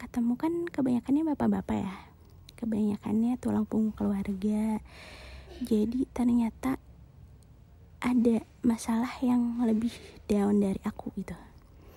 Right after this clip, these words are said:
Dan kita tuh harus bersyukur. Terus sering ngobrol sama bapak-bapak itu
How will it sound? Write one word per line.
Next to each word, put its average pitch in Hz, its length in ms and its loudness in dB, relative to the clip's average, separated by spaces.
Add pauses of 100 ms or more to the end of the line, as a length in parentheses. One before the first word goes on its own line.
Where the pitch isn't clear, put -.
(1600)
Dan - 240 -14
kita - 240 -6
tuh 269 160 -2
harus 254 320 0
bersyukur. 254 800 2 (2750)
Terus 233 320 2
sering 233 400 0
ngobrol 214 400 2
sama 214 380 2
bapak-bapak 202 400 -2
itu - 180 -2